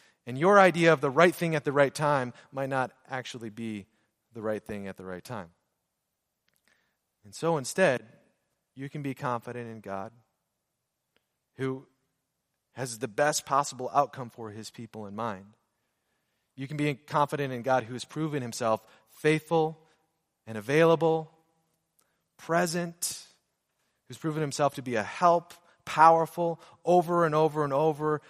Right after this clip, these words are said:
again. You can have confidence in him. And your confidence, instead of demanding something from God, it should be more like that of Job,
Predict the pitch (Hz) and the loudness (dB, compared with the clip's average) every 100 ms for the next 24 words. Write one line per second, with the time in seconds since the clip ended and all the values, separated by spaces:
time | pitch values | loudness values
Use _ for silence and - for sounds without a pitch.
0 | _ - 127 135 156 190 202 175 - 160 | _ -12 -8 -4 -4 -2 0 0 0 0
1 | 156 151 143 123 - _ _ 127 123 131 | 0 -2 -6 -8 -12 _ _ -14 -8 0
2 | 170 151 151 - - 160 180 220 202 233 | 0 0 -6 -12 -2 0 2 0 4 4
3 | 208 151 143 - 160 - 202 180 143 - | 4 -2 -4 -8 -10 4 8 8 6 -8
4 | _ _ _ _ _ _ _ 131 147 139 | _ _ _ _ _ _ _ -8 -6 -4
5 | 165 165 120 113 127 - - 123 131 117 | -2 -2 -4 -6 -12 -14 -10 -10 -10 -12
6 | 120 123 131 131 - 156 180 156 156 139 | -4 0 0 0 -6 -6 -2 0 0 0
7 | 131 123 120 107 110 98 | -2 -2 -2 -4 -4 -4